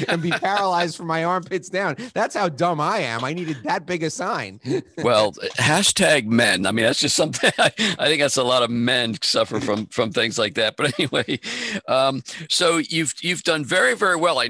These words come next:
Speaker 2: I know you've wrote a, um, you've, you've published a book, Dave, and I, I'd love to ask you about that. Um, it is called The Sixty-second Sale, The Ultimate System. And, um, I was, I was breezing through it on Amazon about an hour ago before our interview.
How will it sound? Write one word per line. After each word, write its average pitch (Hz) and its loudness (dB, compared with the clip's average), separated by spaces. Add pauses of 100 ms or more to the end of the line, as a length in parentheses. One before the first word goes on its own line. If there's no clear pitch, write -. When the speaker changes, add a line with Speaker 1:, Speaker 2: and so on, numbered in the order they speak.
(120)
Speaker 2:
I 127 -2
know 143 0
you've 175 -2
wrote 143 2
a, 127 0
um, 107 -2 (240)
you've, 123 -4
you've 127 -6
published 143 -2
a 110 -2
book, 143 -2
Dave, 107 -2
and 113 -4
I, 107 -2
I'd 110 -2
love 123 -2
to 117 -2
ask 120 -2
you 127 -4
about 104 -4
that. 113 -2 (320)
Um, 110 -2 (420)
it 135 0
is 143 0
called 131 -2
The 110 -6
Sixty-second 143 -2
Sale, 113 0
The 107 -8
Ultimate 165 -4
System. 95 -2 (340)
And, 120 -2
um, 110 -4
I 131 0
was, 127 -2
I 117 -2
was 123 0
breezing 160 -2
through 156 -2
it 135 2
on 123 0
Amazon 120 -2
about 110 -2
an 117 -2
hour 131 0
ago 113 -2
before 110 -8
our 110 0
interview. 110 -8